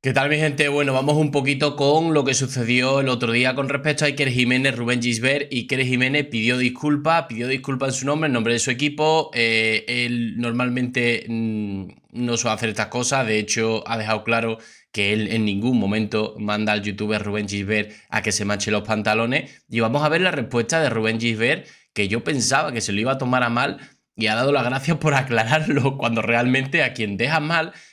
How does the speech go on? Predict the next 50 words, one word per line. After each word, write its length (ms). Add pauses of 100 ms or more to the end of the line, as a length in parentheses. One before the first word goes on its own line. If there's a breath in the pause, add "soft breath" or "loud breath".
es 140
al 160
propio 300
youtuber. 480
O 60
sea, 260 (180 loud breath)
cosa 240
que 80
no 100
entiendo. 380 (260 loud breath)
Es 120
verdad 220
que, 80
por 120
supuesto, 360
no 80
estoy 160
de 60
acuerdo 300
que 140
por 220
uno 180
paguemos 380
todos, 260
¿no? 140
Porque 260
la 80
palabra 300
youtuber 440 (280 loud breath)
siempre 320
está 140
un 160
poco 220
defenestrada, 760
denostada, 640
como 200
si 120
fuéramos 420
malos, 340
si 140
fuéramos 380
los 140
peores, 380 (320 loud breath)
como 220
si 140
fuéramos 340
buscando 600 (260 loud breath)
no 180
sé 200
qué. 260